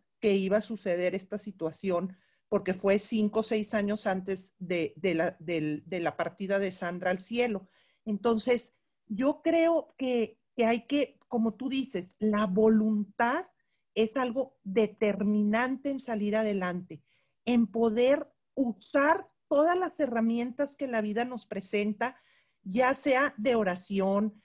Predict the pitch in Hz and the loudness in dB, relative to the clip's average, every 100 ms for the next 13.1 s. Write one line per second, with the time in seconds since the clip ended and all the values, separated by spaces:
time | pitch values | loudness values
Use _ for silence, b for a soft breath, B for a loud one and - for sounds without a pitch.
0 | b 196 226 226 214 214 202 190 190 190 | b 0 2 2 4 4 4 2 0 0
1 | 185 185 202 196 202 - _ 175 226 220 | 0 -2 -6 -4 -4 -6 _ 0 2 2
2 | 214 202 - 185 185 196 196 185 190 196 | 2 0 0 -2 2 0 0 -2 -4 -6
3 | _ _ _ - 220 220 214 202 214 220 | _ _ _ 2 4 4 -2 0 2 2
4 | 226 233 233 220 220 208 196 202 220 214 | 0 -2 -2 0 2 4 4 2 0 0
5 | 214 190 202 202 - 208 202 b b _ | 0 2 0 0 0 0 -2 b b _
6 | - 202 202 208 196 240 240 226 208 233 | -4 2 4 4 2 2 4 2 0 0
7 | 220 208 214 220 214 - 208 202 208 202 | 0 2 2 2 -2 -2 -2 0 2 2
8 | 240 247 226 196 - 196 196 196 196 214 | 0 0 0 0 -2 -4 -2 -4 -4 -4
9 | 202 202 196 233 - 226 202 - 208 - | -4 -4 -4 -4 -4 0 0 -2 -10 -4
10 | 202 190 185 196 214 b b b 208 214 | 0 0 0 -6 -8 b b b 2 2
11 | 220 269 - 214 196 190 208 226 220 - | 2 -2 -2 0 2 2 2 -4 -6 -4
12 | 202 208 - 214 226 190 B B _ - | -2 -2 -2 0 2 0 B B _ 0
13 | 233 | 4